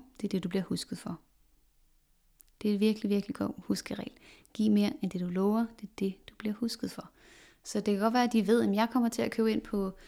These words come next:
otte coaching-sessioner, og så får jeg en e-bog, og så får jeg en, øh, sessionstracker. Fedt. Så når de kommer ind i dit lille univers, så, hov, så fik de forresten også en guided meditation, og de fik en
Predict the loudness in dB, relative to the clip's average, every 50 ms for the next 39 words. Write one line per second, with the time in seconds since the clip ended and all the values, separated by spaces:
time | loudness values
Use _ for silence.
0 | -20 -20 -20 -20 -10 0 4 6 8 8 8 6 6 8 8 8 8 8 4 4
1 | 6 4 2 4 4 4 4 6 4 4 4 4 2 2 0 0 2 4 6 6
2 | 6 6 4 4 4 6 8 8 8 8 8 8 8 8 6 4 2 0 0 2
3 | 2 4 4 4 4 2 2 4 4 4 4 2 2 0 -2 -4 -4 -2 -2 0
4 | 0 0 -2 -6 -6 -2 -2 -2 -2 -2 -4 -10 -10 -12 _ _ _ _ _ _
5 | -8 -4 -2 -2 -2 -4 -10 _ _ -20 -20 -20 -20 -20 -20 -20 -20 -20 _ _
6 | _ _ _ _ _ _ _ _ _ _ _ _ -2 4 8 10 10 10 10 8
7 | 8 8 8 8 8 8 8 8 8 8 6 6 8 8 8 8 8 8 8 8
8 | 8 8 8 6 6 2 2 2 6 8 8 8 8 6 -2 0 2 2 2 2
9 | 4 6 8 6 6 6 4 4 4 6 6 6 6 6 6 6 8 10 10 10
10 | 10 10 8 4 0 -2 0 2 4 4 6 6 8 8 8 8 6 4 2 4
11 | 4 4 4 4 0 -2